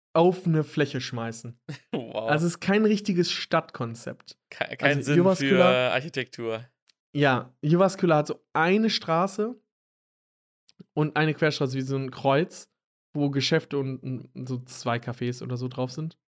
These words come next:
Speaker 1: Und, ähm, sonst ist da halt wirklich wenig,
Speaker 2: Oh, wow.
Speaker 1: was man machen kann.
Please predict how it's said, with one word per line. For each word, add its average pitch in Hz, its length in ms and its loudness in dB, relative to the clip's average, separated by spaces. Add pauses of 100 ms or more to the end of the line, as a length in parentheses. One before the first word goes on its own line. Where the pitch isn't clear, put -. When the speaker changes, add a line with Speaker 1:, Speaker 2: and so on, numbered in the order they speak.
(960)
Speaker 1:
Und, 139 480 0
ähm, 127 800 2 (100)
sonst 131 440 -2
ist - 180 -10
da 117 100 -4
halt 117 160 -6
wirklich 117 340 -12 (160)
wenig, 117 1120 -4 (380)
Speaker 2:
Oh, 104 180 -12
wow. - 240 -8
Speaker 1:
was 127 180 -8
man 123 120 -4
machen 113 300 -10
kann. 113 320 -16